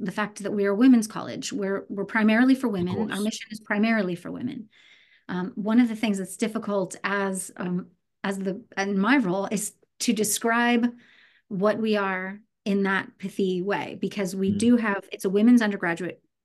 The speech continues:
Speaker 1: college, but the co-ed for adult and graduate, but also there are some, you know, the adults can take some day courses, and we have nursing and nuclear medicine programs, which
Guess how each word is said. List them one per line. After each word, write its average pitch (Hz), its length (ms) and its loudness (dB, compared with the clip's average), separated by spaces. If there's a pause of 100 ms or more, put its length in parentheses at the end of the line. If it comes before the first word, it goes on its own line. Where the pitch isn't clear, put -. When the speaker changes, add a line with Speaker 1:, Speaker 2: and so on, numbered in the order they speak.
(440)
Speaker 1:
college, 175 480 -8 (320)
but 190 200 -4
the - 180 -4
co-ed 214 720 0 (680)
for 202 200 -2
adult 196 480 0
and 180 260 -2
graduate, 202 520 0 (520)
but 196 220 -4 (180)
also 226 400 2
there 196 200 2
are 190 100 -2
some, 214 720 2 (140)
you 214 140 -2
know, 196 100 -6
the 196 120 -8
adults 214 300 0
can 202 120 -6
take 190 200 -6
some 269 360 6
day 180 240 -2
courses, 180 580 -4
and 196 140 -2
we 202 120 0
have 202 160 -2
nursing 220 400 0
and 196 80 -2
nuclear 196 280 -4
medicine 233 360 -2
programs, 185 580 -4 (420)
which - 520 -6